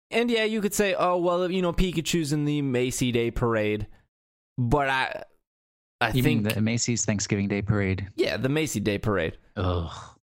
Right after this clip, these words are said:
Speaker 1: But I think there's a huge audience difference in the two.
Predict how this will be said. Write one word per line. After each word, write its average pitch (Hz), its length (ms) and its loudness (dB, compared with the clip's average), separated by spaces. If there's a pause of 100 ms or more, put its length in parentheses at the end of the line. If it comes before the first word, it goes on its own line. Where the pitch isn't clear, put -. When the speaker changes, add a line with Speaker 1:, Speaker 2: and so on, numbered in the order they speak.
(880)
Speaker 1:
But 151 300 2
I 151 80 0
think 151 200 0
there's 139 220 2
a 131 60 2
huge 147 760 0 (120)
audience 127 500 0
difference 110 400 0
in 107 80 0
the 101 80 -2
two. 101 420 -2